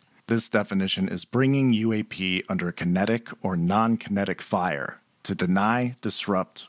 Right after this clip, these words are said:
or destroy the phenomenon and or its objects. The, <laughs> the phrase "destroy the phenomenon" is fucking bonkers, and it's only in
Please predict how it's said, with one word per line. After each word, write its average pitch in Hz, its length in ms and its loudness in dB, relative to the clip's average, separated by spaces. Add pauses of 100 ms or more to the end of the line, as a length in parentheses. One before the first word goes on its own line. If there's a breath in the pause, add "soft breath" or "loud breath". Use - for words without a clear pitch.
(100)
or 101 100 0
destroy 98 680 0 (160)
the 98 100 0
phenomenon 117 920 2 (180)
and 104 240 2
or 98 200 0
its 90 340 -8
objects. - 640 -6 (400 soft breath)
The, 117 60 0
<laughs> - 300 -4
the 165 120 4
phrase 170 520 2
"destroy 135 600 0
the 127 120 -2
phenomenon" 92 840 0 (800 loud breath)
is 113 160 2
fucking 135 560 2 (100)
bonkers, 110 640 -2 (160)
and 113 160 4
it's 104 160 -4 (140)
only 139 460 4
in 135 520 0